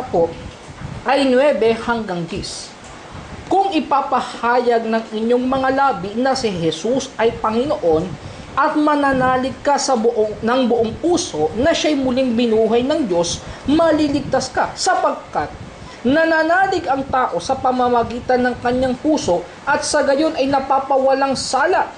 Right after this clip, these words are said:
at nagpapahayag sa pamamagitan ng kanyang labi at sa gayoy naliligtas." Ang pagtuturo po ng Biblia sa aming pong point of view, ganito po. Ang pagtuturo po ng Biblia, pag tinanggap po natin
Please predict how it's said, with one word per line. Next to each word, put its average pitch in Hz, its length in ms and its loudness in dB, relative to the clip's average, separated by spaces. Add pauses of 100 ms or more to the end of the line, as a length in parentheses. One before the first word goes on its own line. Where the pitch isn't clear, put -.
(140)
at 254 200 -2
nagpapahayag 220 920 0
sa 262 200 0
pamamagitan 269 800 0
ng 269 200 0
kanyang 294 380 0
labi 240 340 2 (240)
at 285 200 0
sa 294 200 0
gayoy 269 540 2
naliligtas." 208 1200 -2 (480)
Ang 330 480 0
pagtuturo 381 720 0
po 320 80 -2
ng 277 240 -4
Biblia 190 640 -6 (160)
sa 170 480 4 (160)
aming 202 240 -4
pong 190 240 -6
point 180 160 -4
of 214 160 0
view, 156 160 -4 (240)
ganito 156 320 -6
po. - 80 -12 (400)
Ang 262 80 2
pagtuturo 349 640 -2
po 302 80 0
ng 277 160 0
Biblia, 226 240 -6
pag 285 160 0
tinanggap 294 480 -2
po 254 80 -4
natin 240 320 -2